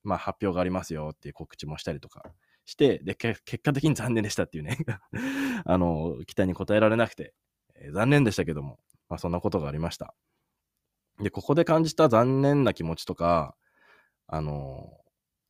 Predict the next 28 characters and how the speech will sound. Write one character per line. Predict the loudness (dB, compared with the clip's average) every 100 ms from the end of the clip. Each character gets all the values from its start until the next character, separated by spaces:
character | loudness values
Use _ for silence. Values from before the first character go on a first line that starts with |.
| _ _ _ _ _ _ _ _
な | -6 -2
ん |
だ | -2
ろ | -2
う | -2
ね、 | 0 0 -4 _ _
悔 | -2 0
し | 4 2
い |
っ |
て | 2 -6
い |
う |
気 | -4
持 | -6
ち、 | -6 -10 -12 2
こ | 4
れ |
っ |
て | 6 6
何 | 4 4
な | 4
ん | 6
だ |
ろ | 4 2
う | -4
っ |
て、 | -12